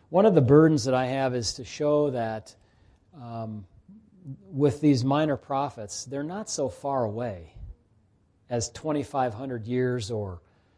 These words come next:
twenty-eight hundred years would suggest, or twenty-four hundred, you know, over two, two thousand years. They're pretty close, actually.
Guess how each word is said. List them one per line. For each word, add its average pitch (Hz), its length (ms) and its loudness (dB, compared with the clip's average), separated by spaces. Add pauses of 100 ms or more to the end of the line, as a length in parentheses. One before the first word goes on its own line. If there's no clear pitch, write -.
(180)
twenty-eight 135 600 -4
hundred 123 360 -6
years 123 380 -4
would 110 160 -8
suggest, 101 720 -10
or 147 140 -2
twenty-four 127 540 -6
hundred, 90 360 -12 (680)
you 123 120 -16
know, 104 260 -14 (200)
over 143 260 -4
two, 147 280 -6 (140)
two 156 200 -10
thousand 127 520 -8
years. 113 420 -14 (400)
They're 156 100 2
pretty 226 280 0
close, 170 440 2
actually. 98 560 -12